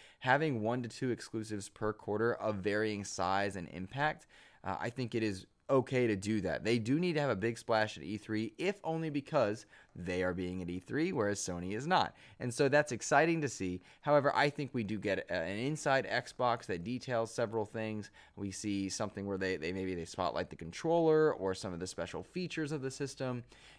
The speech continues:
And what is interesting and a luxury that they are afforded is that Sony has not had its major reveal in the same way. Much of the information Sony showed in its February rele-, reveal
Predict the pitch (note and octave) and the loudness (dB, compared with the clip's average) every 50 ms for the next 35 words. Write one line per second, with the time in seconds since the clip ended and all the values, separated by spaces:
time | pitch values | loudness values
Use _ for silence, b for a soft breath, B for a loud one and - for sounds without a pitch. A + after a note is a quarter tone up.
0 | B B C#3 D3 D3 C#3 C3+ B2+ A#2+ - _ _ _ _ _ - C#3 B2+ B2+ B2 | B B -2 0 0 0 0 -2 -6 -8 _ _ _ _ _ -14 -10 -8 -6 -2
1 | B2+ C#3+ C#3 C3+ C3+ C3 C3+ - - F#3+ G#3+ A#3+ - A#3 A3+ - - G3+ F#3+ F#3 | 2 2 4 4 2 0 -2 -6 -4 -4 -2 -2 -2 -2 -4 -2 -2 -2 -2 -2
2 | - - - B2 C3 C3 B2 A#2+ - - C3 B2 A#2+ A#2 A#2+ C3 D3 D#3+ C#3+ - | -4 -6 -6 -4 -2 -2 -2 -4 -4 -2 0 0 0 2 2 2 2 2 0 0
3 | C#3+ C3 A#2 A#2 E2+ D#2+ G#2 G#2 G2+ G2 F#2+ - - - F2+ - - - F3 F#3+ | 0 2 2 2 0 0 0 2 4 2 2 0 -2 -6 -10 -10 -6 -2 2 2
4 | C#3+ A#2 G#2 - - A2 A2 B2+ B2+ F#2 - - F#3 F#3 F#3 F3+ E3+ E3+ E3+ C#3+ | 2 2 0 -2 -4 -8 -4 -4 -4 -4 -4 -4 -2 -2 -2 -2 -2 -2 -4 -4
5 | A#2 A2 A2 B2 D3 F3+ G3+ F#3+ - C#3 B2 A#2 A2 G#2 F2+ - G2+ G#2 G#2+ G2 | -2 -4 -2 0 2 2 2 0 -2 -2 0 2 2 2 0 -2 -4 -4 -4 -2
6 | F#2 G2+ G2 G2+ F#2+ F2+ G2+ G2+ F#2+ - F#2+ G2+ G2 F#2+ - - G#2 G#2 G2 G2 | -2 -2 -2 -2 -2 -2 0 -2 -2 -2 -2 -6 -6 -6 -6 -6 -4 -4 -2 -2
7 | G2 F#2+ F2 C2 - _ B B B B B B B B - B2+ E3+ G3+ - A#3 | -2 -2 -2 -4 -6 _ B B B B B B B B -4 0 0 2 0 0
8 | G3+ G#3 G3+ F3+ E3 D3+ D#3 C#3 C3 A#2+ - A#2+ G#2+ G#2 G#2 - - B2+ B2 B2+ | -2 0 -2 -2 -2 -2 -2 -2 -2 -2 -2 -4 -6 -8 -8 -6 -4 -2 -2 0
9 | C3 A#2+ G2+ - - G#2 G2+ G2 G2 F#2+ F2+ F2 - - - - A#2 A2 G#2 A2 | -2 -2 -4 -4 -2 0 0 0 0 -2 -4 -6 -8 -10 -4 0 2 2 2 2
10 | A2+ A2 G#2+ G#2+ G#2+ G#2 G2+ G#2 G#2 G#2+ G#2+ - - - G#2+ F#2+ G2+ G#2+ A2 G#2+ | 2 2 2 2 2 0 0 0 0 0 -2 -2 -4 -6 -6 -4 -2 0 0 0
11 | G#2 G#2 A2+ | 0 -2 -4